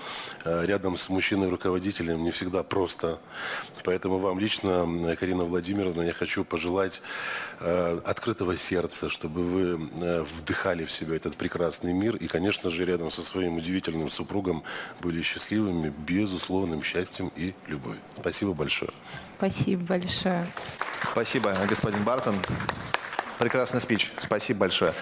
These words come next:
Speaker 3: Да, и
Speaker 2: Спасибо.
Speaker 3: напомним, что завтра вы читаете лекцию для женщин Башкортостана.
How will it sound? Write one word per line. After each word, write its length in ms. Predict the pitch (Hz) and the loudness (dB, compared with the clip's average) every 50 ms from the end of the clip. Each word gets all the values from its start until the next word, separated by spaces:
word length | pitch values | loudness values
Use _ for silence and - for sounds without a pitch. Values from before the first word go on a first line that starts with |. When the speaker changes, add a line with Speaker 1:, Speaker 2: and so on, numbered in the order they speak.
| - - | 0 0
Speaker 3:
Да, 100 | 135 101 | 0 2
и 40 | |
Speaker 2:
Спасибо. 200 | 113 123 123 120 113 | 2 4 4 6 6
Speaker 3:
напомним, 380 | 123 120 160 165 175 165 131 | 4 4 4 2 2 2 2
что 220 | 110 - - 123 110 | 2 4 4 4 4
завтра 540 | 107 139 147 175 - - 170 151 143 139 127 | 6 4 4 2 2 2 2 4 4 4 2
вы 580 | 107 104 104 113 131 135 143 143 143 135 127 131 | 0 0 2 4 4 6 6 6 6 6 6 4
читаете 400 | - - - 113 107 98 - 110 | 2 2 4 6 4 4 4 4
лекцию 320 | 113 135 135 - - 110 | 4 4 4 2 2 2
для 140 | 95 98 95 | 4 4 4
женщин 320 | 90 101 98 98 - 98 95 | 4 4 4 2 2 2 2
Башкортостана. 760 | 95 - - 95 - 87 87 - - 80 76 71 73 80 | 2 2 0 0 2 2 0 2 2 0 0 0 -2 -6